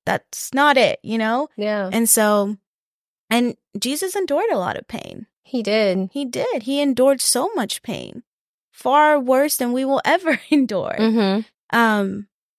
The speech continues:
Speaker 1: but his disciples still followed him. And
Speaker 2: They
Speaker 1: they
Speaker 2: still
Speaker 1: still
Speaker 2: followed him.
Speaker 1: They still believed in him,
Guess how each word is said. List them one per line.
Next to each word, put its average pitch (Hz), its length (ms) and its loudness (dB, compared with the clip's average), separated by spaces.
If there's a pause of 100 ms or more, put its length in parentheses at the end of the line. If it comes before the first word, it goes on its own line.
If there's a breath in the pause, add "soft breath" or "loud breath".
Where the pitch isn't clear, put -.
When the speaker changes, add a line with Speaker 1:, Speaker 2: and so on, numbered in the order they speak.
(320)
Speaker 1:
but 247 100 4
his 262 160 2
disciples 247 540 0
still 226 360 -4
followed 302 440 -4
him. 185 220 -10
And 240 220 -14
Speaker 2:
They 214 100 2
Speaker 1:
they 220 60 2
Speaker 2:
still 277 140 2
Speaker 1:
still 277 140 4
Speaker 2:
followed 277 160 0
him. 165 180 -4
Speaker 1:
They 226 100 2
still 247 200 2
believed 240 460 0
in 233 100 -2
him, 196 320 -4